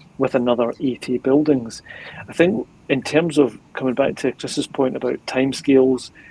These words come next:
yeah, absolutely, the timescales are quite long. But I think the reason for the timescales being quite long at the moment is because we had originally selected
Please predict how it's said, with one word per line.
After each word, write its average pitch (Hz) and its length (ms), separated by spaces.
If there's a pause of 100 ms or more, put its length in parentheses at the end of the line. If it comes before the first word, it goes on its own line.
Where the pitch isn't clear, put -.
(280)
yeah, - 260
absolutely, 135 680
the 123 140
timescales 127 580
are 127 200
quite 131 340
long. 131 320 (260)
But - 120
I - 20
think 214 220
the 196 100
reason 156 320
for 139 140
the 113 80
timescales 139 580
being 131 160
quite 131 300
long 131 280
at 139 80
the - 60
moment 139 360
is - 120
because 131 640 (1000)
we 143 120
had 135 160
originally 139 720 (380)
selected 131 680